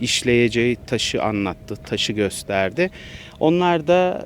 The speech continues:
içlerine sine sine, e, bu sempozyumda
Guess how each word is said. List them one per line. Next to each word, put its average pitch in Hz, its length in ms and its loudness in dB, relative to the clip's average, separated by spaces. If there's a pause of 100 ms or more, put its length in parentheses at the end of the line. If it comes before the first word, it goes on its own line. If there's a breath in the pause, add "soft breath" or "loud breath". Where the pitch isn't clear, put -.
içlerine 147 880 2 (120)
sine 151 360 2
sine, 131 380 -4 (200)
e, 107 540 0
bu 131 220 0
sempozyumda 127 880 -2